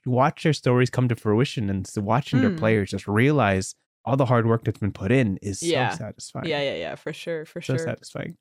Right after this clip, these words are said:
Speaker 2: Takes a long breath, huh?
Speaker 1: Yeah.
Speaker 2: Yeah, but it is very satisfying.
Speaker 1: Yeah, I'm s-, I'm quickly realizing why I didn't sleep on Sunday. That's, that's exactly why.
Speaker 2: <laughs>
Speaker 1: Okay, cool, cool.
Speaker 2: Aha. Some
Speaker 1: Mm,
Speaker 2: time
Speaker 1: yeah,
Speaker 2: traveling on
Speaker 1: connecting
Speaker 2: your
Speaker 1: the
Speaker 2: own as
Speaker 1: dots.
Speaker 2: well. Right, sure.
Speaker 1: Yeah. Gosh.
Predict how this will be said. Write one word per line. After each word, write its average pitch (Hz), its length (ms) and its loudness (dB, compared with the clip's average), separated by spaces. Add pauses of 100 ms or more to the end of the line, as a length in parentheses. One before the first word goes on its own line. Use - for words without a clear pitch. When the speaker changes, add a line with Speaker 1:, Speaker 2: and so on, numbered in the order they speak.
(300)
Speaker 2:
Takes 190 220 0
a 214 40 2
long 196 220 4
breath, 190 240 4
huh? 151 240 -6 (280)
Speaker 1:
Yeah. 107 160 -2 (320)
Speaker 2:
Yeah, 131 280 -10 (160)
but 240 120 2
it 277 80 2
is 262 140 4
very 165 180 2
satisfying. - 640 -10 (360)
Speaker 1:
Yeah, 120 200 4
I'm 120 100 4
s-, 113 120 -2
I'm 131 120 2
quickly 147 280 2
realizing 110 480 4
why 101 140 4
I 101 40 4
didn't 104 200 0
sleep 120 200 -2
on 120 120 -2
Sunday. 131 420 -6 (100)
That's, 123 240 -4
that's 117 200 -6
exactly 113 400 -4
why. 139 240 -4 (120)
Speaker 2:
<laughs> - 240 -2 (320)
Speaker 1:
Okay, - 260 2
cool, 233 460 2
cool. - 20 -
Speaker 2:
Aha. 170 400 4 (440)
Some 127 160 6
Speaker 1:
Mm, - 20 2
Speaker 2:
time 180 300 0
Speaker 1:
yeah, - 100 6
Speaker 2:
traveling 190 300 2
on - 60 6 (100)
Speaker 1:
connecting 185 80 2
Speaker 2:
your - 80 6 (100)
Speaker 1:
the - 60 6
Speaker 2:
own 233 80 6
as 208 60 0
Speaker 1:
dots. 208 60 -4
Speaker 2:
well. 160 300 -4
Right, 170 340 -10
sure. 160 400 -10
Speaker 1:
Yeah. 101 340 -2 (520)
Gosh. 113 460 -10